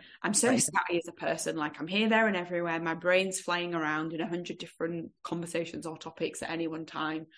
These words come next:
Speaker 1: What have I, I don't know. Probably f-, way back when. I can't think of one right now off the top of my head.
Speaker 2: When I was a P A as well, that, I learned that op-, owning up to your mistakes from being a P A, because, again, I wasn't the best P A, and I remember I'd, like, double booked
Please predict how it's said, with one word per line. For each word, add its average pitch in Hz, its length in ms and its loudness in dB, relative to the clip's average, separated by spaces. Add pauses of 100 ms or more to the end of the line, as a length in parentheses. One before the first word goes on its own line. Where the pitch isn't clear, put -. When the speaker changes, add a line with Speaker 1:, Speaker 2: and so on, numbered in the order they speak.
(580)
Speaker 1:
What 254 340 -4
have 294 40 -6
I, 294 300 2 (280)
I 214 80 -12
don't 240 260 -10
know. 165 540 -6 (640)
Probably 226 360 4
f-, - 240 -6
way 170 320 2
back - 320 -6
when. 151 440 -4
I - 60 -18
can't - 260 -8
think 160 200 -14
of - 100 -16
one 151 140 -12
right 160 180 -12
now 82 160 -12
off - 120 -18
the - 60 -20
top - 160 -20
of - 60 -20
my - 140 -16
head. - 300 -18 (200)
Speaker 2:
When 175 160 8
I 180 60 8
was 170 160 8
a 165 40 4
P 160 240 6
A 151 200 4
as 127 100 -2
well, 143 200 0
that, 160 360 0
I 170 160 8
learned 175 400 8
that 156 160 0
op-, 156 340 2
owning 151 300 0
up - 140 -6
to - 100 -4
your 143 80 2
mistakes 139 480 -2
from 143 380 4
being 139 180 4
a 135 60 2
P 139 180 0
A, 135 320 0 (380)
because, 139 240 2
again, 139 320 2
I 104 60 -2 (120)
wasn't 160 340 6
the 135 80 0
best 143 280 0
P 147 120 2
A, 98 360 0
and 143 120 0
I 147 40 0
remember 143 280 2
I'd, 143 120 -2
like, 139 180 -6
double 147 280 0
booked 139 540 -2